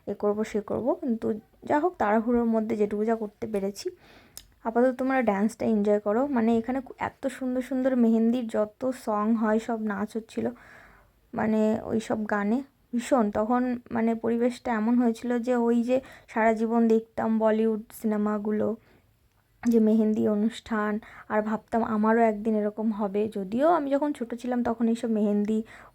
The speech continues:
সঙ্গীত এগুলো ছিল না আমাদের বাঙালিদের মধ্যে, ও হতো কি না জানি না, আমার জানা ছিল না। But, আহ, যেগুলো এখন আমি দেখি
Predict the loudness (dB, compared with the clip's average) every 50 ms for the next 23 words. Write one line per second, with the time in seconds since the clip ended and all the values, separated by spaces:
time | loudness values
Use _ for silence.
0 | _ -8 -4 -2 0 0 0 0 0 -2 -2 -4 -4 -2 0 2 2 2 2 0
1 | -4 _ -12 -6 -2 0 2 4 4 4 2 0 -2 -2 -2 -4 -4 -4 -4 -4
2 | -4 -6 -6 -6 -6 -6 -6 -4 -4 -2 -2 -2 -2 -4 -6 -8 -6 -6 -6 -6
3 | -6 -8 -18 -20 -20 -20 -20 -20 _ _ _ -6 -4 -2 0 0 -2 -2 -2 -6
4 | -4 -2 0 2 2 2 2 0 0 -2 -2 0 0 0 0 0 -2 0 0 2
5 | 2 2 2 2 0 -2 -4 -6 -8 -8 -8 -6 -4 -6 -6 -8 -10 -20 -20 -20
6 | -20 -12 -8 -6 -6 -6 -8 -12 -18 -12 -6 -2 0 0 2 2 2 2 2 2
7 | 2 2 2 2 0 -2 -4 -6 -6 -6 -6 -4 -2 0 2 2 2 2 2 2
8 | 2 2 0 0 -4 -8 -6 -4 -4 -4